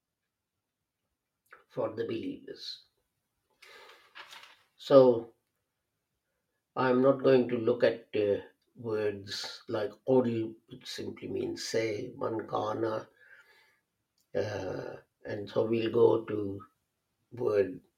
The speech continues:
uh, f-, uh, word number four,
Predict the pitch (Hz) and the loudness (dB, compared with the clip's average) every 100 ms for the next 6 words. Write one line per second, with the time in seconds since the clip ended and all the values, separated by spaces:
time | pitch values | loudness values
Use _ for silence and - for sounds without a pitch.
0 | _ _ _ _ _ _ _ _ _ - | _ _ _ _ _ _ _ _ _ -4
1 | 98 92 - - - 123 110 101 110 113 | -2 -2 -6 -16 -4 2 2 2 2 4
2 | 113 113 107 - 170 139 82 - | 2 2 0 6 12 12 12 2